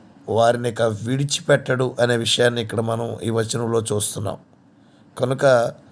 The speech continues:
మనం ఎప్పుడైనా తెలియక పొరపాట్లు చేస్తే, వాటిని మార్చుకుని దేవుని వైపు తిరగాలి అని చెప్పడానికి ఈ వాక్యం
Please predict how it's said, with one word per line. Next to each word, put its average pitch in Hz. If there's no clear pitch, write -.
మనం 123
ఎప్పుడైనా 131
తెలియక 143
పొరపాట్లు 127
చేస్తే, 113
వాటిని 113
మార్చుకుని 127
దేవుని 131
వైపు 120
తిరగాలి 127
అని 127
చెప్పడానికి 117
ఈ 107
వాక్యం 113